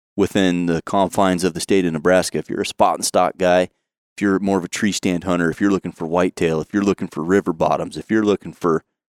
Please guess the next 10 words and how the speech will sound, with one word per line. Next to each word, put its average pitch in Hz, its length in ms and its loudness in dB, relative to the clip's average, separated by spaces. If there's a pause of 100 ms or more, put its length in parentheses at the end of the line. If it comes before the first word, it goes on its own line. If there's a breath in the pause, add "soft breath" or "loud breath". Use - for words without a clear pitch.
(240)
gosh, 98 320 2
buttes 101 500 2
and 90 140 -2
sand 107 340 0
hills 95 400 2
and 80 240 -4
broken 98 340 2
country 104 420 0
and 82 140 -8
canyons, 101 540 -2